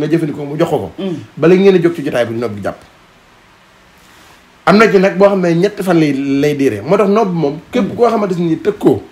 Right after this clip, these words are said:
Speaker 1: Ndax nit ñi dañ naan dama ko bëgg a takk, dama te fekk na ay tappale rek.
Speaker 2: Yow daal takk gi ba pare daal
Speaker 1: Takk gi daal, man daal ñaar ñi nga xam ne xës nañ ba dugg ci néegu sax ay jafe-jafe am ci.
Speaker 2: Waaw.
Speaker 1: Ja-,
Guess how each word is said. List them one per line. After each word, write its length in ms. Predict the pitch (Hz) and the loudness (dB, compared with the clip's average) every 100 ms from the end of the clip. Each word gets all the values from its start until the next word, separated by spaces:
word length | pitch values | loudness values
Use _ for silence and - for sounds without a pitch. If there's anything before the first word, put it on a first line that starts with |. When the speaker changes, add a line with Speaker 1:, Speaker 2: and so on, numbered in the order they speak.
| _ _ _ _ - | _ _ _ _ -2
Speaker 1:
Ndax 140 | 180 | 2
nit 80 | 247 | 4
ñi 60 | 247 | 4
dañ 140 | 233 | 2
naan 220 | 220 196 180 | 4 2 4
dama 140 | 196 | 2
ko 120 | 185 | 2
bëgg 140 | 185 185 | 2 0
a 40 | |
takk, 160 | 180 180 | -2 -2
dama 260 | 185 180 | -2 -2
te 80 | 175 | -2
fekk 160 | 180 170 | -4 -4
na 80 | 147 | -4
ay 80 | |
tappale 280 | 143 135 110 | -6 -6 -6
rek. 120 | 104 104 - - | -8 -10 -20 -2
Speaker 2:
Yow 160 | 214 240 | 2 2
daal 180 | 220 | 2
takk 160 | 214 - 175 | -2 -12 -6
gi 80 | 185 | -4
ba 100 | 190 | -2
pare 200 | 196 170 | -2 0
daal 160 | 156 | 0
Speaker 1:
Takk 140 | 165 170 | 2 2
gi 80 | 175 | 4
daal, 180 | 175 151 | 4 2
man 140 | 180 | 2
daal 160 | 202 185 | 2 2
ñaar 240 | 190 202 | 2 2
ñi 80 | 196 | 2
nga 80 | 214 | 0
xam 60 | 214 | 0
ne 80 | 185 | -2
xës 220 | - 214 | 0 -2
nañ 140 | 196 185 | 0 0
ba 60 | 202 | 0
dugg 160 | 269 269 | 0 -2
ci 80 | 208 | 0
néegu 180 | 214 185 | 2 2
sax 140 | 175 185 | -2 0
ay 160 | 196 185 | 0 2
jafe-jafe 320 | 190 170 147 | 2 0 -2
am 120 | 196 196 | -2 -4
ci. 140 | 131 110 | -6 -4
Speaker 2:
Waaw. 300 | 185 175 185 - 139 | -4 -4 -8 -14 0
Speaker 1:
Ja-, 120 | 165 | 0